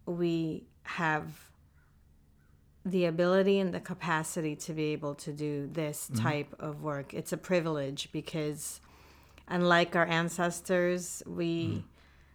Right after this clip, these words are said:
Speaker 1: we are not in survival mode,
Speaker 2: Mm-hmm.
Speaker 1: and we, we do have the, the time and the space to be able to, to do this. So
Speaker 2: Mm-hmm.
Speaker 1: I, I,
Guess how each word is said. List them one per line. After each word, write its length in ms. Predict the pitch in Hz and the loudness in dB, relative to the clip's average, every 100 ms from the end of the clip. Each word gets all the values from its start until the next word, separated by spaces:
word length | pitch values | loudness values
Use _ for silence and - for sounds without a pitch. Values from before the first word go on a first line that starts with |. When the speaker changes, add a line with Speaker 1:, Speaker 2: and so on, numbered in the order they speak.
| _ | _
Speaker 1:
we 160 | 190 175 | 0 4
are 140 | 180 | 8
not 240 | 190 196 175 | 10 10 8
in 120 | 165 | 4
survival 640 | - 165 156 151 151 151 | -2 -2 0 0 0 -2
mode, 520 | 151 151 143 139 139 | -2 0 -2 -2 -4
Speaker 2:
Mm-hmm. 200 | - - | -6 -4
Speaker 1:
and 640 | 165 156 147 147 147 143 147 - - - - - _ - | -2 0 -2 -2 -2 -4 -8 -16 -20 -20 -20 -20 _ -12
we, 180 | 175 160 151 | -4 -4 -2
we 160 | 170 | -4
do 180 | 156 175 | 0 2
have 300 | 175 175 160 | 2 0 0
the, 400 | 160 151 147 147 160 - | 0 2 0 -2 -8 -10
the 160 | 165 156 | -8 -6
time 640 | - 180 175 175 180 185 | -2 2 4 6 4 0
and 180 | 160 156 | -2 -2
the 80 | 156 | -4
space 500 | - 175 156 151 - | -2 0 0 -4 -10
to 200 | - 156 | -8 -4
be 240 | 156 151 | -2 -2
able 220 | 156 151 | -2 -4
to, 400 | 143 - 147 143 - | -6 -6 -4 -4 -6
to 160 | - 147 | -8 -6
do 180 | 147 | -6
this. 240 | 143 135 135 | -4 -6 -6
So 220 | - 156 | -6 -2
Speaker 2:
Mm-hmm. 240 | 139 143 | -2 -2
Speaker 1:
I, 80 | 151 147 - | -2 -4 -4
I, 260 | 151 147 | -4 -6